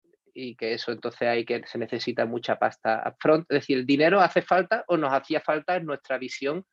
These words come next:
de crecimiento que tenemos para, para acelerar.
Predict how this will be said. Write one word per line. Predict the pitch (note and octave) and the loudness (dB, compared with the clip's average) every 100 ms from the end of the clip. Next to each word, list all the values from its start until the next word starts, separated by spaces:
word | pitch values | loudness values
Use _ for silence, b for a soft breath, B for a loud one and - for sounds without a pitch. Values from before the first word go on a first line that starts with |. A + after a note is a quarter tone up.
| _ _ _ _ | _ _ _ _
de | - D3 | -2 2
crecimiento | C#3 - B2+ C3 C#3+ F#3 | 0 0 -6 -4 -2 -2
que | F3 - | 0 -2
tenemos | C#3+ F3 F#3+ | 0 0 4
para, | E3 C#3 - | 4 4 2
para | B2 B2 | 0 0
acelerar. | A2+ - A2+ A2+ A#2 | -2 -8 -8 -6 -6